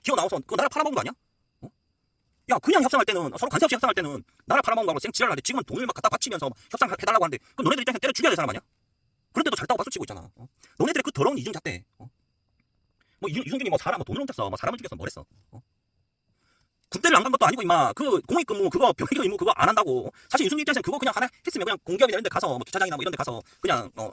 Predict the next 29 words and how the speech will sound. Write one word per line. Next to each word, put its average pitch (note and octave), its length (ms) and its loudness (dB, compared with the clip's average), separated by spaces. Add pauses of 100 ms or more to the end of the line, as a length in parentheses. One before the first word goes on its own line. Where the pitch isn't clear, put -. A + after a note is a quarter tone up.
(160)
잡일하면서 G#3 340 0
있다가 G3+ 160 2
오는 G#3+ 100 -2
거지. F#2 400 -6
응? B2 100 -16 (180)
집에서 E3+ 160 -2
출퇴근하면서. B2+ 420 -4
어? - 440 -20 (180)
그 C#4+ 100 0
연예인들 C#4 240 2
뭐 G#3+ 60 -4
김종국 C#4 220 -4
씨도 F#3+ 100 -2
그렇게 A#3+ 140 -4
했고 - 60 -2
다 - 120 -2
그렇게 - 160 -6
했잖아. D3+ 180 -2
그래, - 120 -4
물론 C4 180 0 (180)
그거를 C#4+ 260 0 (200)
못하게 E4 340 4
될 D#4+ 100 -2
상황이 C4+ 220 -4
생겨가지고 A#3 320 -2
그렇게 - 100 -8
못한 G#3+ 200 -8
거잖아. F2+ 360 -6 (100)
어? A2+ 100 -20